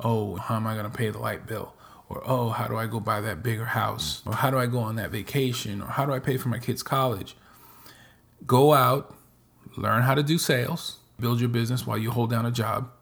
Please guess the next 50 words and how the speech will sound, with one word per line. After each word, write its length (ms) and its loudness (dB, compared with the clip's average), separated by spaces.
And 180 2
then 100 4
when 140 2
the 80 0
business 460 -2
gets 220 -2
big 220 0
enough 280 -2
to 340 -4
eliminate 400 2
the 80 -2
job, 460 -2
then 180 4
you 80 0
get 140 -2
rid 120 -4
of 80 -6
the 80 -8
job. 320 -6
So 140 -2
this 220 6
way 100 4
you 120 2
never 200 2
find 160 2
yourself 320 0
broke 320 -2
and 140 2
making 320 0
desperate 540 -2
decisions. 760 -2
Very 280 0
bad 360 -2
for 180 -2
an 80 -2
entrepreneur 500 -6
to 80 -10
be 80 -14
doing 280 -10
that. 200 -16
So 120 -2
you 100 6
go 200 10
out, 200 6
you 60 0
get 80 4
yourself 320 0
a 20 -4
sales 340 0
job. 320 -4